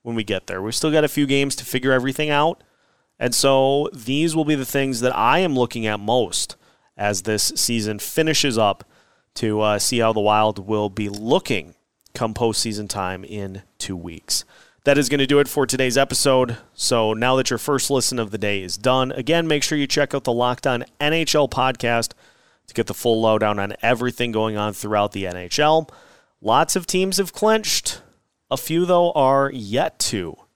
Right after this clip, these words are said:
So make sure that you take a listen to see where everyone is at as the postseason draws ever closer.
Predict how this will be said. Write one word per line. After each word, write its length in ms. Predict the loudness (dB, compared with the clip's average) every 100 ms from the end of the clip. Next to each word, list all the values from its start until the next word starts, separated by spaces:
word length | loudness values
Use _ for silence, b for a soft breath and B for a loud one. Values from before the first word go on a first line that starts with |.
| _
So 240 | -8 -6 -6
make 240 | -6 -4
sure 180 | -2 -2
that 220 | -2 -2
you 140 | -2 -2
take 260 | -2 0
a 40 | 0
listen 380 | 2 2 0
to 60 | -2
see 200 | 0 0
where 260 | 2 2 4
everyone 420 | 2 4 2 2
is 120 | 2
at 320 | 2 0 -2 -12 b b b -8
as 140 | -6
the 60 | -4
postseason 520 | -2 -2 -2 -4 -6
draws 300 | -2 -2 -2
ever 200 | -2 -4
closer. 560 | 0 2 4 2 -2